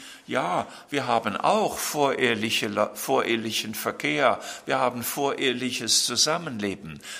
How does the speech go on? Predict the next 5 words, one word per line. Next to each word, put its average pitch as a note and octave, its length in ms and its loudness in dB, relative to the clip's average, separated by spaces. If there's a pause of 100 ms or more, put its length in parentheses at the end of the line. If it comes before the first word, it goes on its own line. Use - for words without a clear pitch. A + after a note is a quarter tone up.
(140)
Auch C3+ 240 4
wir G3 260 0
haben C3+ 300 4
inzwischen A#2+ 720 0 (120)
Scheidungen, B2+ 800 0